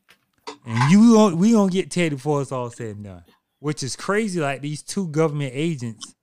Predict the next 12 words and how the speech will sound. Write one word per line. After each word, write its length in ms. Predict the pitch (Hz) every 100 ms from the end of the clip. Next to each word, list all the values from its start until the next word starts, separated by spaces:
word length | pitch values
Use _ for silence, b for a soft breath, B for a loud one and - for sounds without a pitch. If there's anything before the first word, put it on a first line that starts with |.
| _ _ - _
agencies 840 | 160 190 160 139 - 104 95 90 _ _ _
want 220 | 131 151 143
this 180 | 127
one 280 | 120 139 156
person. 380 | - 147 120 113
They're 120 | 127
willing 220 | 151 151 120
to 100 | 117
take 300 | - 143 -
each 240 | 113 -
other 200 | 156 123 -
out 280 | 95 90